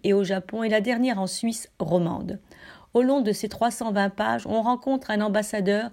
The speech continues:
qui, dans un poste lointain ravagé par la guerre civile, revit une existence mouvementée. Puis un attaché culturel japonais qui poursuit la femme de ses rêves,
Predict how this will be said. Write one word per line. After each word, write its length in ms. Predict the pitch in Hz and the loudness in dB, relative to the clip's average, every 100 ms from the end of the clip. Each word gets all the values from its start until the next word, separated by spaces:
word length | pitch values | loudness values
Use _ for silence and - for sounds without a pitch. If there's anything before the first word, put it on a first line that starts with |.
| - - _ | -14 -20 _
qui, 200 | - 262 | -2 -2
dans 280 | 185 208 208 | 0 0 0
un 100 | 214 | -2
poste 320 | 214 240 240 | 0 -4 0
lointain 480 | 196 190 202 220 214 | 0 0 -2 -2 -2
ravagé 560 | 175 196 202 185 202 220 | 2 2 2 0 -2 -2
par 180 | 180 | 0
la 100 | 175 | 0
guerre 220 | 175 190 - | 0 0 -2
civile, 480 | - 190 202 226 - - - - | -4 -2 -2 -4 -8 -18 -16 -4
revit 440 | 165 247 254 262 | 2 2 2 -2
une 120 | 226 208 | 0 2
existence 640 | 190 196 - 233 220 - | 2 -2 -6 -6 -6 -2
mouvementée. 600 | 208 202 180 175 - 196 - _ - _ | -2 0 -2 -2 -6 -10 -10 _ -20 _
Puis 300 | - 240 254 - | -2 0 0 0
un 120 | 202 | 0
attaché 460 | 208 214 220 - 220 | 2 -2 -4 -4 -2
culturel 500 | 240 208 233 226 208 | -4 -2 -2 -2 0
japonais 480 | 214 208 220 214 | -2 -2 0 0
qui 160 | 240 233 | -2 -4
poursuit 320 | 220 226 269 | -4 -4 0
la 100 | 220 | 0
femme 260 | 190 220 214 | -2 -2 -2
de 100 | 196 | -2
ses 200 | - 190 | -2 -4
rêves, 300 | 180 190 | -2 -4